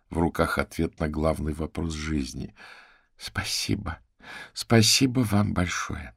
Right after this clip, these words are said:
Вы даже не представляете, как нам помогли. Я обязательно верну вам флешку. Что ж, не знаю, будет ли там что-то полезное, но, м, можно узнать, к чему столько усилий и почему вы так ищете набор домино?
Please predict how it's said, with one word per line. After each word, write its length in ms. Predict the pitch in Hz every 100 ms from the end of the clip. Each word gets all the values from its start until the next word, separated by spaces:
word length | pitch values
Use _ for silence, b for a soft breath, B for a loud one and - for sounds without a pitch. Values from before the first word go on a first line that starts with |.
| _ -
Вы 140 | 117
даже 320 | 104 107 107
не 180 | 110 110
представляете, 1040 | 110 107 107 - 110 107 101 92 90 -
как 320 | - 90 - 87
нам 220 | 80 78
помогли. 680 | - 82 82 80 76 80 - b b b b b b
Я 160 | 120 131
обязательно 640 | 135 135 139 131 139 139
верну 400 | 135 151 151 156
вам 220 | 110 95
флешку. 560 | 87 95 82 - - 92 - _ _ _ B B B
Что 200 | 139 180
ж, 80 | 165
не 80 | 165
знаю, 260 | 180 139
будет 240 | 139 143 131
ли 80 |
там 200 | 120 123
что-то 240 | 110 135 123
полезное, 500 | 127 135 113 82 85 B B B -
но, 180 | 151 151
м, 340 | - 160 - -
можно 440 | - - 226 226
узнать, 300 | 139 120 107
к 60 | -
чему 180 | 147
столько 300 | 123 127 110
усилий 340 | 117 107 180 131
и 40 |
почему 380 | 110 110 135 135
вы 80 | 113
так 200 | 113 117
ищете 300 | 107 - 110
набор 260 | 113 110
домино? 480 | 98 95 95 120 117